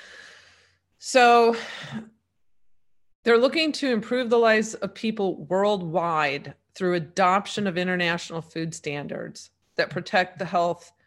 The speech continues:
of consumers and promote fair practices in the food trade.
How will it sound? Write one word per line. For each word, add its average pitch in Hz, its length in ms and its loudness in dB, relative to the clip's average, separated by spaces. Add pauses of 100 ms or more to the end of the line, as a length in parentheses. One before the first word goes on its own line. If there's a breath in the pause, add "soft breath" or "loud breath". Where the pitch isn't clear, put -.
(180)
of 170 120 -2
consumers 202 720 -4
and 170 220 -6
promote 170 420 -8
fair 208 160 -2
practices 170 880 -6 (840 loud breath)
in 185 520 -2
the 180 80 -2
food 165 320 -4
trade. 196 460 0